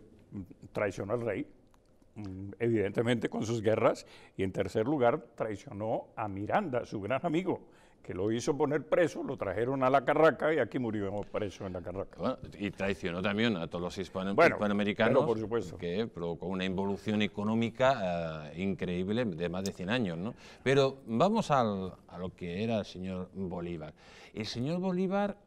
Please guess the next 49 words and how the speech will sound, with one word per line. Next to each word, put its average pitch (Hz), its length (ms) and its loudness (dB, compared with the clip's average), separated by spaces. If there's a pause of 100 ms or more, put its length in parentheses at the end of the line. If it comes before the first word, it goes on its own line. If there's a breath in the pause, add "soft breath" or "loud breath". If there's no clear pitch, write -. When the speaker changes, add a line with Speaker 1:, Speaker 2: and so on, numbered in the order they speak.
(440)
Speaker 2:
que 113 640 -4
según 110 320 -6
usted 120 260 -4
ha 110 120 -4
escrito 135 460 -8
en, 90 320 -8 (420)
en 80 80 -18
varios 85 340 -12
libros, 123 520 -6
en 80 380 -14
varias 98 220 -8
entrevistas 95 420 -8
que - 80 -14
le 90 80 -10
hemos 87 160 -14
escuchado, 110 520 -10 (400 soft breath)
era 101 160 -6
un 156 60 -6
auténtico 120 560 -8
resentido 98 540 -8
social. 135 440 -8
Al 80 140 -10
parecer 104 560 -4 (320 loud breath)
no 123 380 0
pudo, 135 420 0 (220)
eh, 82 400 -12
llegar 87 340 -6
a 90 80 -6
ser 104 240 -6
noble 127 640 -4
y 98 140 -6
de 90 100 -4
ahí 147 260 -2 (120)
le 104 100 -4
viene 135 220 -4
parte 147 340 -2
de 120 80 -4
su 110 180 -4
resentimiento 107 680 -4
contra 107 380 -4
España 113 340 -6
y 147 40 -6
los 117 120 -10
españoles. 98 500 -8
¿Qué - 80 -12
es 196 60 -6
lo 233 60 -6
que 185 80 -8
sucedió? 92 400 -8